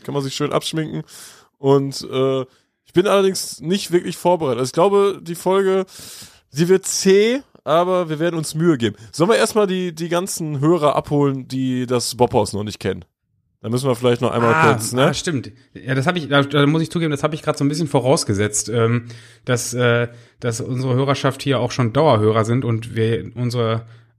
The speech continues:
Speaker 2: äh, gelegentlichen Ausflüge in das Reich vom Hardy Diemel, äh, ja,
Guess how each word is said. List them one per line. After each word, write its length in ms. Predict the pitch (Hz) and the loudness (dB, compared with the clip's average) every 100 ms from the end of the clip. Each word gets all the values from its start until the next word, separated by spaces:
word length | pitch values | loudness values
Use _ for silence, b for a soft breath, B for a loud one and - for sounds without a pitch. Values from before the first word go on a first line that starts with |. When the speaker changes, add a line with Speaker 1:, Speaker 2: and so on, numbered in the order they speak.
| - | -2
Speaker 2:
äh, 320 | 113 113 113 107 | 2 2 0 0
gelegentlichen 800 | 117 127 185 151 156 151 - - | 2 2 2 0 0 -2 -4 -4
Ausflüge 800 | - 175 - - 160 175 165 160 | 0 0 -2 -6 -4 0 2 2
in 100 | 147 | 2
das 180 | 139 123 | 0 0
Reich 200 | 151 160 | 0 0
vom 240 | 147 135 | 0 2
Hardy 280 | 131 151 139 | 2 2 0
Diemel, 420 | 147 156 143 151 b b b - | -2 0 0 -2 b b b -2
äh, 640 | 131 131 131 127 85 - | 2 4 2 -2 -8 -6
ja, 280 | 131 110 | -2 -2